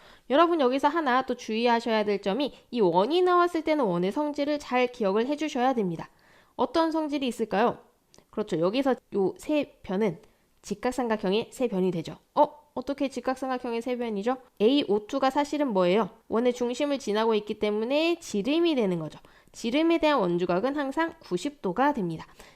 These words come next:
그래서 이 세 변의 길이는 뭘 이룬다? 아, 직각삼각형을 이루는구나. 요거를 눈치를 채셨어야 돼요.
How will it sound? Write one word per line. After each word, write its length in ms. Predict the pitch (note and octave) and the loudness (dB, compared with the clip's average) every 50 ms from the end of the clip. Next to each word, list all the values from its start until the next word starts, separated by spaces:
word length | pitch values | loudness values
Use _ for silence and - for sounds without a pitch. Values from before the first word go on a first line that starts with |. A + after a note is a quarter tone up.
| _ _ _ _ | _ _ _ _
그래서 300 | - B3+ A#3 C4 C4 C#4+ | -6 -2 -2 0 0 0
이 120 | C4 A#3 A#3 | -2 -2 -2
세 120 | - D#4+ | -2 -2
변의 280 | D#4 E4+ E4+ E4+ E4+ D#4 | 0 0 0 0 0 0
길이는 340 | D#4 C#4+ B3 C4 C4+ C4 A3 | -2 -2 -2 -2 -2 0 0
뭘 200 | F#3+ G#3 A3+ G#3+ | 2 2 2 2
이룬다? 340 | F#3+ F#3+ F#3+ E3+ D#3+ E3 - - - - _ - | 2 0 -2 -2 -4 -6 -10 -14 -20 -20 _ -6
아, 220 | F3+ F3+ F3+ F3+ | -4 -4 -4 -4
직각삼각형을 1160 | - - - - _ - D4+ D#4+ D#4+ - E4+ E4 D#4+ D#4+ D#4 D#4+ D#4+ C#4+ C4+ C4+ C4+ B3 G3+ | -6 -10 -14 -14 _ 0 0 0 0 0 -2 -2 0 -2 -2 -2 -2 -4 -2 -2 -4 -4 -4
이루는구나. 840 | G#3 A3+ B3+ C4 C4+ C4+ C4 B3 B3+ B3+ A#3+ A#3+ A#3+ B3 B3 B3 A3 | -6 -6 -6 -4 -4 -6 -6 -6 -4 -2 0 0 2 2 2 4 4
요거를 460 | F#3 F3 E3+ F3+ F3+ G3+ C4+ D4+ D4+ - - _ _ - | 2 2 2 2 2 2 0 -2 -2 -6 -14 _ _ -4
눈치를 460 | F#3 F3+ F3+ F3+ - G#3 A#3 C4 B3+ | -4 -2 -2 -4 -4 -4 -4 -6 -6
채셨어야 680 | - - D4 C#4+ D#4 D4+ D4 - - F3+ G3 A#3 A3+ | -6 -6 -4 -2 -2 -2 -2 -4 -4 -2 0 0 0
돼요. 140 | - - | -2 -6